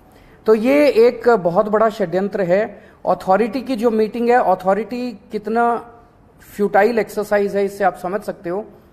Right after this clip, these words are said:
ये पहली meeting हुई, इसके पहले एक file आई मेरे पास पन्द्रह दिन पहले, last week of May में। उस file में वो एक officer को suspend करना चाहते थे। उसको, file को पढ़ने के बाद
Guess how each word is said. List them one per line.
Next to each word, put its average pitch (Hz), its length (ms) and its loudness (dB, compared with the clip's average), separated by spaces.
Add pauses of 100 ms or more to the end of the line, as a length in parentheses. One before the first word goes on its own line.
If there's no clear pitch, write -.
(300)
ये 214 100 2
पहली 208 300 0
meeting 214 300 -2
हुई, 180 120 0
इसके 202 200 -4
पहले 208 300 2
एक 226 100 0
file 185 300 0
आई 160 120 0
मेरे 160 200 -6
पास 170 160 -6
पन्द्रह 165 300 -4
दिन 160 180 -4
पहले, 127 280 -4 (920)
last 170 280 4
week 180 260 -4
of 180 140 4 (420)
May 165 220 -2
में। 135 200 -2 (1300)
उस 202 220 0
file 220 280 6
में 254 140 6
वो 247 180 6
एक 247 180 4
officer 220 380 2
को 247 100 0
suspend 214 460 -2
करना 175 280 -2
चाहते 135 320 -6
थे। 123 180 -14 (2750)
उसको, 269 420 4
file 226 300 4
को 254 120 2
पढ़ने 220 300 4
के 220 80 -2
बाद 226 380 0